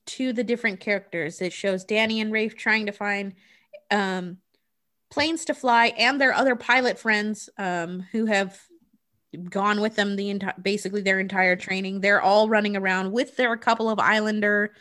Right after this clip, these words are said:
um, friends, pilots, and trying to find airplanes, trying to get stuff to work. They're taking, you know, they're doing the best that they can. They're covering them with, uh, f-, cover fire and all these different things.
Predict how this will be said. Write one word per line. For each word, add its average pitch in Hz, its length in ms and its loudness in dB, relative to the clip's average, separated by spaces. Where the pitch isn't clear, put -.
um, 190 420 -2
friends, 208 600 2
pilots, 202 500 4
and 190 200 0
trying 240 300 2
to 226 60 0
find 220 240 2
airplanes, 208 360 0
trying 233 220 4
to 240 60 2
get 214 180 -2
stuff 220 260 -2
to 202 80 -4
work. 233 360 -2
They're 190 180 -2
taking, 202 580 -8
you 190 140 -10
know, 180 260 -10
they're 190 360 -4
doing 277 260 0
the 254 80 4
best 269 220 4
that 262 100 -4
they 269 100 2
can. 247 440 0
They're 196 140 0
covering 262 400 2
them 240 140 -2
with, 233 340 -6
uh, 196 260 2
f-, - 240 -20
cover 294 240 0
fire 262 380 6
and 240 80 2
all 226 80 -2
these 226 180 -6
different 214 240 -6
things. 214 400 -6